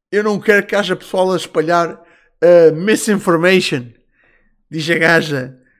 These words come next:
que andava a falar de merdas sobre, ah, vacinas e o sistema imunitário que o dela bastava. Né? É fodido, não é? Misinformation, também não gostas? A gente também não, foda-se.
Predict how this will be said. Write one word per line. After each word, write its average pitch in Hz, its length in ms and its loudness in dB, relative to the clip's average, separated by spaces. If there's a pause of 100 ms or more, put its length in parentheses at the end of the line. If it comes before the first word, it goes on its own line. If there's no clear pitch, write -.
(260)
que - 80 -2
andava 165 300 0
a 147 40 -6
falar 160 320 0
de 147 60 -8
merdas 160 380 -2
sobre, 156 320 0
ah, 135 720 -4
vacinas 160 640 -2
e 156 180 -4
o 135 1080 -8
sistema 175 320 -4
imunitário 165 680 0
que - 160 -12
o 147 140 -6
dela 156 260 -2
bastava. 135 680 0 (1080)
Né? 160 560 0 (420)
É 156 140 -4
fodido, 180 500 2
não 135 220 -4
é? 143 280 -6 (540)
Misinformation, 160 960 -2
também 147 260 -8
não 160 160 -4
gostas? 160 420 -2
A 143 40 -14
gente 190 160 -12
também 196 240 -8
não, 135 260 -8
foda-se. 127 540 -14